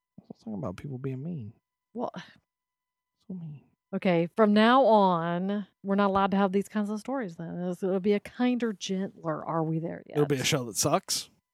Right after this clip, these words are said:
Speaker 1: Yeah,
Speaker 2: And, yeah,
Speaker 1: that's
Speaker 2: the
Speaker 1: what
Speaker 2: last episode will
Speaker 1: <laughs>
Speaker 2: be next week, right? <laughs>
Speaker 1: I couldn't find enough kinder, gentler
Speaker 2: Listenership
Speaker 1: stories.
Speaker 2: drops to zero.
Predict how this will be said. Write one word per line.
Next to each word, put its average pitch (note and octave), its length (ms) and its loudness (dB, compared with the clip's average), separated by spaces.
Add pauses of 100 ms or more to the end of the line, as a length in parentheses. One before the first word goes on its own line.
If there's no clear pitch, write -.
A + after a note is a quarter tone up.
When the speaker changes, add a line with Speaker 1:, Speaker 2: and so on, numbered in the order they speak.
(520)
Speaker 1:
Yeah, F3 220 -6
Speaker 2:
And, E3+ 320 -2
yeah, E3+ 120 2
Speaker 1:
that's E3 120 -2
Speaker 2:
the - 60 -2
Speaker 1:
what F3 120 4
Speaker 2:
last F3+ 280 6
episode F#3 440 4
will F3+ 100 4
Speaker 1:
<laughs> - 60 6
Speaker 2:
be F3+ 120 4
next F3 580 2
week, A#3+ 160 -6
right? F3+ 320 -2 (960)
<laughs> - 0 -
Speaker 1:
I A#3+ 600 0
couldn't C4+ 220 0
find A3+ 280 2
enough F#3 220 0
kinder, F3 360 4
gentler D#3+ 300 2
Speaker 2:
Listenership G#3+ 180 2
Speaker 1:
stories. F#3+ 60 2
Speaker 2:
drops F3+ 480 4
to D#3 220 -4 (140)
zero. D3 680 -10